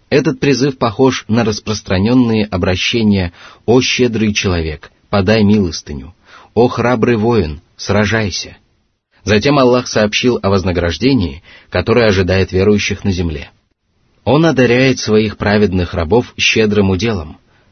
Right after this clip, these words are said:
дарует им покой и умиротворение и раскрывает их сердца для всего самого лучшего.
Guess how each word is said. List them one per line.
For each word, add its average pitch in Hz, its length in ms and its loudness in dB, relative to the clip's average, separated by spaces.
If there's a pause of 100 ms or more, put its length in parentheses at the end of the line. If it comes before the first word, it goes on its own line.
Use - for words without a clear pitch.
дарует 107 420 2
им 92 160 2
покой 107 440 2
и 98 280 0
умиротворение 90 920 0 (400)
и 135 240 2
раскрывает 127 760 0
их 131 100 -2
сердца 117 440 -2
для 98 180 0
всего 101 380 -2
самого 107 500 -2
лучшего. 95 560 -8